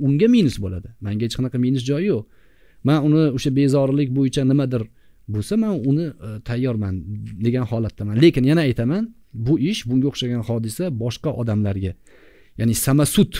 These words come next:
masalasini hech kimga tavsiya qilmayman, shariat ham buni joiz demaydi.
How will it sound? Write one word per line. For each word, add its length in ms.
masalasini 540
hech 300
kimga 200
tavsiya 340
qilmayman, 360
shariat 420
ham 120
buni 220
joiz 360
demaydi. 320